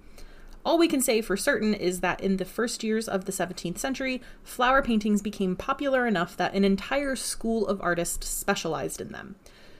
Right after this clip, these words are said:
School, when we talk about art history, is usually just a group of artists all specializing the same thing. They didn't all necessarily go to the same school to receive this education. Maybe they trained together, or maybe they lived in the same area, but also maybe not.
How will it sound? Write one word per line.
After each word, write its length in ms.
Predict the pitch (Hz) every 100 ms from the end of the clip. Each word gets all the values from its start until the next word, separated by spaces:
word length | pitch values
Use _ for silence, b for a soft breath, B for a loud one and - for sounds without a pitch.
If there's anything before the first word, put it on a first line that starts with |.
| B -
School, 560 | - - 330 240 240
when 160 | 202 202
we 100 | 202
talk 180 | 208 202
about 220 | 185 -
art 140 | 175
history, 400 | 175 - 185 180
is 280 | - 196 190
usually 640 | 190 247 311 302 285 254
just 480 | 208 190 185 - - -
a 160 | 175 170
group 360 | 165 185 208
of 160 | 202 202
artists 460 | 170 165 170 - - -
all 300 | 185 175 185
specializing 720 | - - - 156 156 160 160
the 80 | 151
same 340 | - 151 151
thing. 320 | - 85 165
They 140 | 185 190
didn't 280 | 214 226
all 220 | 208 180 175
necessarily 680 | 165 170 - 160 160 151
go 320 | 151 156 151
to 160 | 156 -
the 80 | 151
same 540 | - 165 147 147 151 B B B
school 400 | - - 208 185
to 180 | 175 -
receive 400 | 175 - 180 165
this 140 | 165 -
education. 640 | 165 143 - 180 120 160 B B B B
Maybe 320 | 214 254 277 269
they 140 | 240
trained 460 | - 220 202 202 202
together, 500 | 208 196 190 190 185
or 240 | 180 175
maybe 300 | 185 208 208
they 160 | 190 170
lived 240 | 165 170
in 80 | 170
the 60 |
same 240 | 160 147 -
area, 320 | 254 262 247
but 120 | 233
also 340 | 262 330 330 302
maybe 260 | 247 202
not. 220 | 160 73